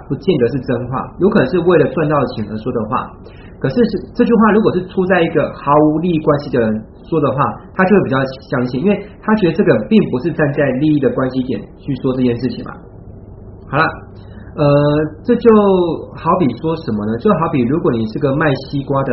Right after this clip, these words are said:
商人，那你说自己西瓜甜，客户觉得废话，你当然说自己西瓜甜，难道你说不甜嘛，<laughs> 对不对？你说不甜就卖不掉嘛。但是如果你在卖西瓜的时候呢，好，然后，呃，正在来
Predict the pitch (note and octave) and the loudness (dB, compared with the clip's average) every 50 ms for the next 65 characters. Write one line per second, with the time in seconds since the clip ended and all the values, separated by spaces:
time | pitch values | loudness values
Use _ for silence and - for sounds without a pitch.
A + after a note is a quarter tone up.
0 | A#2 A#2 A2+ G#2 - - - C#3 B2+ B2+ C3+ B2 F#2+ F#2 - - - - - - | -2 -2 -4 -8 -8 -4 -2 -2 0 0 -2 -2 -4 -4 -6 -12 -16 -20 -20 -20
1 | - - - - - F#3 E3+ D3 C3 B2+ B2+ - A#3 A#3 A3+ A#3 G3 C#3+ - - | -18 -18 -12 -4 0 0 2 2 2 0 4 6 6 6 6 6 2 2 2 2
2 | F#3+ F3+ E3+ E3+ E3+ - - A#2+ G2 G2+ - - - - - - - - - - | 0 0 2 0 0 -2 -4 -6 -8 -10 -12 -16 -20 -20 -20 -20 -20 -20 -20 -20
3 | - - G#3 F#3+ F#3 F#3 D3+ D3 D3 D3 - D#3+ C3 B2 D#3 C#3 A2+ G#2+ C#3+ C#3 | -6 0 2 2 4 4 4 2 2 0 0 0 0 0 0 -2 0 0 0 2
4 | C3+ C#3 D3 C#3+ C#3+ C3+ A2+ - C3 B2+ B2 B2+ A#2+ A2 G#2 G#2 B2+ D3+ F3+ D#3 | 2 0 0 0 2 0 0 0 2 2 2 2 2 0 -4 -2 2 2 2 2
5 | A#2+ G#2 D3 C#3 - D#3 - - A#2 F#2 - G2 G2 G2+ A#2 C#3 A#2+ A2+ A#2 G#2+ | 2 0 0 0 0 -2 0 -2 -2 -2 -2 -4 -6 -4 -2 -2 -2 -2 -2 -4
6 | F#2+ - - - F#3+ G#3 G#3 F#3+ - D3 C3 G3+ G#3+ G#3+ G#3 F#3+ E3+ F#3+ F#3+ G3 | -4 -6 -10 -12 -10 -10 -10 -6 -2 2 4 4 4 4 4 4 4 4 4 4
7 | F#3 D#3 - F#3+ E3 C3 G2+ - - - - - - - - B3 A#3+ C#4 B3+ G#3+ | 4 4 4 2 2 2 0 -4 -6 -12 -18 -20 -14 -2 0 0 2 4 4 4
8 | A#3+ B3+ A#3+ F3 C3 C3 - G#3 G#3 G#3+ G#3 F#3+ - - F#3+ G3 F#3+ F3 E3 F3+ | 6 6 6 4 4 4 2 2 2 4 2 2 0 0 2 4 4 4 4 2
9 | F#3 F3 E3 D#3+ D#3 D3+ D3+ D3+ D3+ - - - - - - - C3 A2 - - | 2 2 2 2 2 2 0 0 -4 -6 -12 -18 -20 -20 -12 -8 -6 -6 -4 -4
10 | E3+ F3 G3+ G3 F3+ - - - - - - - - - - - C#3 C3+ C3 C3 | 0 4 4 4 4 2 -2 -10 -16 -18 -18 -18 -18 -12 -6 -4 -2 -2 -2 -2
11 | B2+ - - - A#3 G#3+ G3 F#3 G#3+ G#3 G3 F3 D#3+ D3 D3 D3+ | -4 -6 2 4 6 6 6 6 4 4 6 6 6 4 4 4